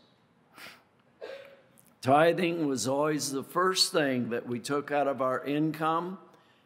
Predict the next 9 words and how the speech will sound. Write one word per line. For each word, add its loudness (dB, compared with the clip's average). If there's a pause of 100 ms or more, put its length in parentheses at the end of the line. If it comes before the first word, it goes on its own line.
(140)
before 0
other 0
bills -2
were -2
paid. -2 (960)
God 6
was 0 (180)
always 4 (200)
faithful. 0